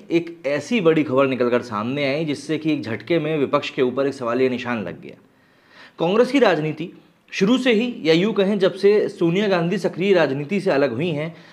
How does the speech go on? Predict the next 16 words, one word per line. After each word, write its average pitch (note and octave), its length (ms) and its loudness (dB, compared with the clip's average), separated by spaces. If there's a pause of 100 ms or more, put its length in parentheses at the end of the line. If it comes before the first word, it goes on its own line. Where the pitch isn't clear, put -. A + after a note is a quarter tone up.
(140)
तब G3 100 4
से A3 300 4 (280)
कांग्रेस F#3 300 2
का A3 80 0
पूरा G#3 260 0
का G#3+ 120 0
पूरा G3 220 4
केंद्र F3+ 380 0
सिर्फ G3 300 0
और D3 100 2
सिर्फ E3+ 260 -2
राहुल B2+ 280 0
गांधी A2 260 -2
के G#2 100 -4
ऊपर E2 200 -10
था। - 160 -20